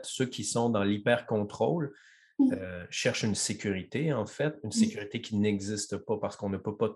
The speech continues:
Speaker 1: tout contrôler, contrôler dans la vie. Et le fait d'être dans ce contrôle-là, ils sont constamment dans le futur et jamais dans le présent à profiter
Speaker 2: Mm.
Speaker 1: de ce qui est là maintenant,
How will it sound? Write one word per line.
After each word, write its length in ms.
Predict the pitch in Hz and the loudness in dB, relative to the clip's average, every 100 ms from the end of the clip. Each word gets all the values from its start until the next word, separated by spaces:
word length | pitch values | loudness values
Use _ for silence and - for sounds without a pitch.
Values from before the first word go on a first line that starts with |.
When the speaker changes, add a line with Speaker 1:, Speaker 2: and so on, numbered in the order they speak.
| - | -4
Speaker 1:
tout 140 | 127 | -6
contrôler, 800 | 120 110 104 - 107 113 113 - | 0 0 0 0 -2 0 -4 -6
contrôler 460 | - 110 107 98 110 | -2 -2 0 0 2
dans 160 | 113 101 | 4 4
la 120 | 92 | 2
vie. 280 | 95 151 - - - - | 2 0 -2 -12 -4 4
Et 100 | 135 | 6
le 120 | 120 | 6
fait 280 | - 160 110 | 6 6 8
d'être 360 | 123 120 120 | 8 6 4
dans 200 | 110 110 | 2 2
ce 120 | 110 107 | 2 -2
contrôle-là, 760 | - 127 120 - 104 101 135 | 2 2 2 4 4 6 4
ils 80 | 82 | 2
sont 240 | - 101 | -2 -4
constamment 560 | - 156 139 - 113 117 | 0 0 2 2 4 4
dans 140 | 110 | 2
le 60 | 101 | 0
futur 460 | - 104 - 127 110 | -2 -8 -4 -2 0
et 100 | 98 | 2
jamais 280 | 101 107 | 2 2
dans 120 | 104 95 | 2 -2
le 60 | |
présent 380 | - - 98 110 | -4 -4 0 0
à 60 | 95 | -2
profiter 560 | - 87 - - 107 | -4 -8 -8 0 2
Speaker 2:
Mm. 20 | |
Speaker 1:
de 240 | 110 98 - - - - | 2 -2 -8 -16 -20 -16
ce 120 | - | -12
qui 120 | - 101 | -2 2
est 60 | |
là 140 | 98 101 | 4 4
maintenant, 440 | 95 85 110 139 | 2 2 0 2